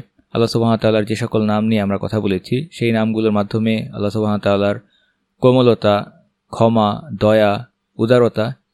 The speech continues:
এই বিষয়গুলো উপস্থাপিত হয়েছে। যেমন আমরা কথা বলেছি রহমান, রাহিম, রাউফ, করিম,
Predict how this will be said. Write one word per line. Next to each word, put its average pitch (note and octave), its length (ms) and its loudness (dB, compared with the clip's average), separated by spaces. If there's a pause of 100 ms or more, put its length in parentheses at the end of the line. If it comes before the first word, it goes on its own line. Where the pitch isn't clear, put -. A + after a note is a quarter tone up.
(120)
এই C3+ 160 4
বিষয়গুলো A2+ 500 -2
উপস্থাপিত G2+ 500 -6
হয়েছে। F2 400 -6 (460)
যেমন A#2 260 2
আমরা A2+ 200 0
কথা G#2+ 200 -2
বলেছি G#2+ 420 -2
রহমান, G#2 520 -2
রাহিম, G2+ 420 -2 (200)
রাউফ, G#2 360 2 (560)
করিম, A2 340 2